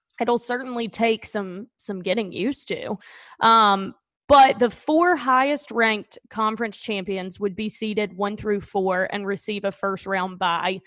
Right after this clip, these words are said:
And then teams five through twelve would play each other in the first round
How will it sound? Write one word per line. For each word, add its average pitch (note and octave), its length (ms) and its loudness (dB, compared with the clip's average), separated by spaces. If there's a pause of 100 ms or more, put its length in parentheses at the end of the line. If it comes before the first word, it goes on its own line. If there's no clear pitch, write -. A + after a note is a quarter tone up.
(220)
And G#3 120 -6
then G#3 140 -4
teams A3+ 340 -4
five A3 320 2
through B3 180 -6
twelve G#3+ 580 4
would G3+ 160 0
play A3 180 -2
each G#3 240 -4
other G3+ 260 2
in G3 140 -4
the F#3+ 80 -6
first A#3 500 -4
round F#3+ 440 -4